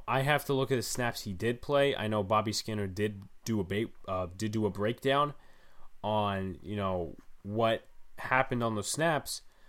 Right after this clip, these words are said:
Do I think it's time to start him? And I'm gonna evaluate this in a minute, you know, but I'm gonna get to it now, actually. You know, <sighs> Will Hernandez has really struggled in the last couple of weeks. I must say that.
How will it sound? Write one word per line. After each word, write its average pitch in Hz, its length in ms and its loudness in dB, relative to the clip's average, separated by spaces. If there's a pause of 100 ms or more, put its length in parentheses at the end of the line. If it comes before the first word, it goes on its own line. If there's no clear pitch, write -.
(640)
Do 190 140 6
I 226 40 8
think 269 160 2
it's - 160 2
time 208 220 6
to 185 80 2
start 170 300 8
him? 165 340 2 (380)
And 131 160 2
I'm 139 100 4
gonna 131 160 4
evaluate 123 540 4
this 113 200 -2
in 104 60 -4
a 101 40 -2
minute, 107 360 2 (520)
you 104 120 -6
know, 98 260 -2 (640)
but 92 100 -4
I'm 98 80 -2
gonna 101 120 0
get 110 120 0
to 107 140 -4
it 87 100 -6
now, 123 240 4
actually. 104 600 0 (120)
You 120 100 -4
know, 113 320 2 (420)
<sighs> - 60 -8 (800)
Will 185 220 4
Hernandez 151 480 4
has 113 80 -4
really 110 180 -2
struggled 101 400 -2
in 95 60 -4
the 90 60 -6
last 98 300 -4
couple 90 220 -8
of 87 80 -6
weeks. 73 260 -10
I 98 100 -8
must 98 260 -4
say 82 140 -8
that. 76 240 -12